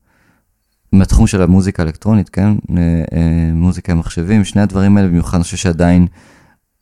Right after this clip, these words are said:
כאילו, הם, הם אולי שני הדברים הכי משפיעים עליי בכתיבה היום. אה, גם החיפוש אחר צליל,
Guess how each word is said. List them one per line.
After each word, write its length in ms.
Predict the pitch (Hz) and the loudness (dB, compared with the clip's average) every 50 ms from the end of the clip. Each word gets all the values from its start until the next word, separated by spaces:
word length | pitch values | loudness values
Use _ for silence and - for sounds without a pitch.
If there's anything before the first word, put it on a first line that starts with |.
| _ _ | _ _
כאילו, 160 | - 90 90 | -4 -2 -2
הם, 260 | 87 52 62 82 85 - | 0 0 0 0 0 0
הם 200 | - 82 90 85 | 0 2 2 2
אולי 260 | 80 87 95 98 95 92 | 2 2 2 2 0 0
שני 160 | - 104 98 | 2 2 2
הדברים 280 | 90 78 87 85 87 85 | 2 2 2 2 0 0
הכי 180 | 80 - 90 | 0 0 0
משפיעים 440 | 87 85 80 - - - 82 82 82 | 0 0 0 -2 -4 -2 0 2 2
עליי 160 | 82 78 76 | 2 0 -2
בכתיבה 480 | 73 - - - - 78 71 78 76 71 | -4 -6 -10 -12 -10 -8 -6 -4 -4 -2
היום. 240 | 73 73 73 73 73 - _ _ _ _ _ _ _ _ _ _ _ _ _ _ _ _ _ _ _ _ _ _ _ _ _ - 82 | -4 -4 -6 -8 -10 -14 _ _ _ _ _ _ _ _ _ _ _ _ _ _ _ _ _ _ _ _ _ _ _ _ _ -2 0
אה, 240 | 80 80 78 78 78 | 0 0 0 0 0
גם 160 | 76 95 92 87 | 2 2 2 2
החיפוש 380 | 87 92 - - - 82 - - | 0 -2 -4 -4 -4 -4 -4 -8
אחר 240 | - - 76 76 | -8 -8 -10 -10
צליל, 500 | 73 - - - 107 117 127 131 131 123 | -10 -10 -8 -4 -2 -2 -2 -2 -2 -4